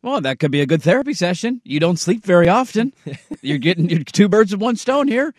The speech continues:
Speaker 1: Solve a couple of problems for twenty minutes. You slowly doze off. You get forty minutes of nap time.
Speaker 2: Yeah, well, that's
Speaker 1: So
Speaker 2: true.
Speaker 1: it's a
Speaker 2: That's
Speaker 1: win-win
Speaker 2: true.
Speaker 1: for everybody.
Speaker 2: Yeah.
Speaker 1: She doesn't have to do anything for forty minutes. You're gonna feel great and refreshed, and you solve some issues before you fell asleep. Everybody succeeds.
Speaker 2: So, uh, I also,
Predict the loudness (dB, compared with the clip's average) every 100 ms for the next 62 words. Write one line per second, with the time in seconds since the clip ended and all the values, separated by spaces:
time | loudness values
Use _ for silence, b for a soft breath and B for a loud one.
0 | b b 2 4 4 2 0 0 2 2
1 | 0 -2 -4 -2 0 0 -2 -4 -8 0
2 | 2 2 4 2 4 2 0 -2 -4 -4
3 | -2 -2 0 -2 -4 -6 -6 -6 -6 -10
4 | -12 -10 -4 -2 -2 -4 -4 -6 -8 -8
5 | -6 -2 0 0 0 -2 0 4 4 4
6 | 2 2 2 2 2 0 -2 -2 -2 0
7 | 0 0 -2 -2 0 0 2 -2 -4 -4
8 | -2 -2 -2 -4 -4 -8 B B -2 0
9 | 2 0 0 0 2 2 0 -2 -2 0
10 | -2 -2 0 0 -2 -4 -2 -2 -4 -2
11 | 0 -2 -2 -2 -2 -2 -4 -8 -10 -12
12 | -8 -6 -4 -4 -4 -4 -6 -6 -8 _
13 | _ _ -6 -2 0 0 -4 -8 -6 -6
14 | -10 _ _ -6 -2 0 2 0 -2 -2
15 | -2 0 -2 -2 -2 -2